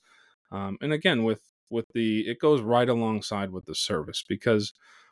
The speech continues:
one, if a cus-, for example, a customer's car wasn't worth fixing, so she bought a Volkswagen Jetta from us. So it's that extra service that we're offering. Um, and then there's financing, and then there's an extended warranty. So there's, there's this whole new avenue of revenue,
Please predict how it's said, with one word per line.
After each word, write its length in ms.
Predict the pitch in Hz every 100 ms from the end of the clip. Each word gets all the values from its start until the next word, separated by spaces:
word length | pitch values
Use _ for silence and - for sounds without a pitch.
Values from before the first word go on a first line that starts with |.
| -
one, 220 | 110 127
if 140 | 123 110
a 80 | 104
cus-, 260 | 113 104
for 200 | - 117
example, 440 | 104 98 92 110 107
a 60 |
customer's 560 | - 107 - 110 107 -
car 400 | - 98 95 101 - _ _ _ _ _ _ -
wasn't 300 | 120 107 107
worth 160 | 113 -
fixing, 420 | - - - 90
so 140 | -
she 160 | 92 107
bought 220 | 95 90
a 40 | 98
Volkswagen 560 | 90 - 104 107 120
Jetta 220 | 143 143
from 180 | 123 101
us. 140 | 85 -
So 100 | 131
it's 120 | -
that 160 | 143 -
extra 360 | 156 - 131
service 560 | - - 107 104 120 -
that 160 | 123 113
we're 160 | 117
offering. 500 | 113 151 139 135 151 - - - _ -
Um, 340 | 107 104 107
and 160 | 113 117
then 140 | 110
there's 240 | 117 120 -
financing, 720 | - 160 131 101 - 95 92
and 100 | 95
then 120 | 98
there's 180 | 104 104
an 120 | 110
extended 500 | 110 - 123 117 117
warranty. 480 | 120 143 127 - 85
So 260 | - 110 107 - - - -
there's, 280 | 120 110
there's 260 | 120 117 104
this 220 | 113 107
whole 320 | - 160 165
new 200 | 151 143
avenue 640 | 113 110 117 113 104 101 95
of 120 | 90
revenue, 500 | 98 101 95 87